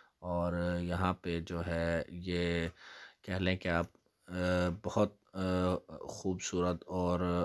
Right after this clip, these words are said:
अ, नफीस किस्म के पत्थर, पत्थरों का इस्तेमाल किया गया है यहाँ पे। तो इस मस्जिद में, अ, जो है, ए,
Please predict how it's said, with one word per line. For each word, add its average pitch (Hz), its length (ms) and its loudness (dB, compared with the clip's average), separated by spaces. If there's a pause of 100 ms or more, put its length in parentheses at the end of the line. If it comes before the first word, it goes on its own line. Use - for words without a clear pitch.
अ, 92 260 2
नफीस 92 560 4
किस्म 92 360 0
के 87 140 -2
पत्थर, 92 520 -4 (240)
पत्थरों 98 340 -2
का 90 240 0
इस्तेमाल 90 500 2
किया 85 260 -2
गया 90 260 0
है 90 160 0
यहाँ 87 240 2
पे। 85 220 -8 (840)
तो 87 460 6 (2250)
इस - 220 2
मस्जिद 98 380 4
में, 95 520 6
अ, 92 320 2
जो 87 200 2
है, 87 420 2 (480)
ए, 87 200 -6